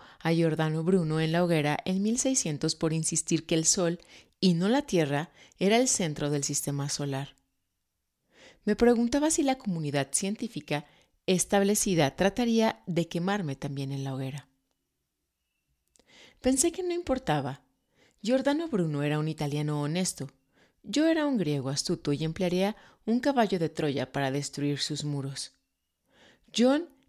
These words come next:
era el material de las leyendas. Era cierto, pero era real,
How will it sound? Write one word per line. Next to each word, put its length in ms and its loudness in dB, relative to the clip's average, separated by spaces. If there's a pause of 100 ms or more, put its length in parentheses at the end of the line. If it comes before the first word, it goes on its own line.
(120)
era 260 4
el 80 0
material 480 0
de 80 2
las 200 -2
leyendas. 580 -2 (400)
Era 200 4
cierto, 440 0
pero 280 2
era 160 2
real, 400 -2